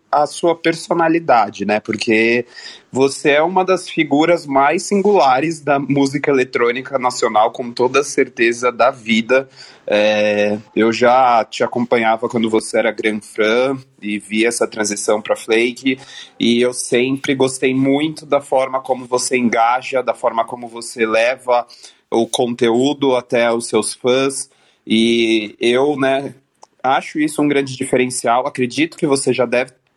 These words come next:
ter sido criticado por algumas pessoas, mas, é, você segue aí firme e forte, fazendo todo mundo dar risada e, o mais importante, né, entregando as músicas pra galera, mostrando que não é só um rostinho bonito e engraçado, né? Então,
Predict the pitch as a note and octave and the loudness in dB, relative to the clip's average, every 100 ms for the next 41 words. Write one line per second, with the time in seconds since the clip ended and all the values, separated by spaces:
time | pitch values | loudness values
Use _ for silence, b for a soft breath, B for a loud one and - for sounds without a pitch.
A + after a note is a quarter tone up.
0 | _ C#3 C3 - B2 A#2+ B2+ - - B2 | _ -2 0 0 -2 0 -2 -2 -2 0
1 | C#3+ D3+ D3 C3 A#2+ A#2 A2+ - A2 - | 0 -2 -2 -2 -2 -2 -4 -2 -4 0
2 | A#2+ C#3 D3 - B B B B A#2 B2 | 0 0 -2 -6 B B B B 0 2
3 | C3+ D3 - - - B2 B2 A#2+ A#2+ B2 | 0 -2 -10 -10 -2 0 2 0 0 -2
4 | - A#2+ - B2+ A#2+ B2+ C3+ C3+ C#3 C#3+ | 0 -2 0 0 2 0 0 0 0 2
5 | C3+ - B2+ C3 C#3+ - D3+ C#3 C3 B2+ | 0 0 0 2 0 -2 -4 0 0 0
6 | B2+ C3 C3 B2+ C3 B2+ B2 A#2+ A#2+ A#2 | -2 0 -2 0 -2 0 0 0 -2 0
7 | A#2+ C#3 D3 D3+ D3+ C#3 C#3 C#3 C#3 C3+ | 2 2 0 -4 -6 -4 -4 -4 -2 -2
8 | - B2+ D3 D3 D#3+ - b b b B2 | 0 0 0 -2 -10 -14 b b b -4
9 | C3 C3+ C3 B2 C3 C3 B2 B2 A#2+ B2+ | -2 0 0 2 2 0 0 0 2 2
10 | C#3+ C#3 - C3+ - - _ - B2+ B2+ | 2 0 0 -2 -2 -12 _ -2 0 2
11 | B2 A#2+ C3 D3 C3 C3 - B2+ C3+ C3+ | 2 2 0 0 -2 -4 -2 -2 -2 -2
12 | C3+ C3 B2 B2+ C#3 C#3 C#3 B2+ B2+ B2+ | 0 2 0 0 0 2 2 2 0 -2
13 | - B2+ B2+ B2 B2 B2+ B2+ C3 C3+ C3+ | -2 -2 0 0 2 0 0 0 2 0
14 | D3 - A2+ G2+ G2+ G#2 G#2 A2 B2+ C3+ | -2 0 -2 0 -2 -2 -2 -2 0 0